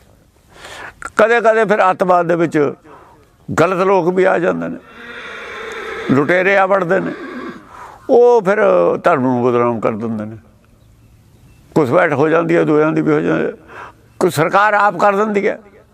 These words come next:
ਧਰਮ ਨੂੰ ਬਦਨਾਮ ਕਰਨ ਵਾਸਤੇ ਸਰਕਾਰਾਂ ਵੀ ਉਹਦੇ ਵਿੱਚ ਘੁਸਪੈਠ ਕਰਾ ਦਿੰਦੀਆਂ ਨੇ ਗਲਤ ਆਦਮੀਆਂ ਦੀ ਜਾਣ ਕੇ।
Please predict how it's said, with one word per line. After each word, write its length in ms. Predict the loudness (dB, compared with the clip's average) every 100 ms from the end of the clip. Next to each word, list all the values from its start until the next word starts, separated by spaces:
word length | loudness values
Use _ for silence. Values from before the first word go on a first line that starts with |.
| _ _ _ _ _
ਧਰਮ 300 | 0 2 0
ਨੂੰ 140 | -2 0
ਬਦਨਾਮ 480 | 0 2 2 0
ਕਰਨ 240 | 0 0 0
ਵਾਸਤੇ 480 | 0 -2 -2 -2 -2
ਸਰਕਾਰਾਂ 560 | -6 -2 0 2 2
ਵੀ 200 | 0 0
ਉਹਦੇ 340 | 2 2 2 0
ਵਿੱਚ 180 | -2
ਘੁਸਪੈਠ 440 | -4 -2 0 0 0
ਕਰਾ 280 | 0 0 0
ਦਿੰਦੀਆਂ 280 | 0 0
ਨੇ 180 | 0 -2
ਗਲਤ 320 | 0 0 2
ਆਦਮੀਆਂ 420 | 0 0 0 -4 -2
ਦੀ 160 | 0
ਜਾਣ 280 | 2 2 0
ਕੇ। 200 | -4 -6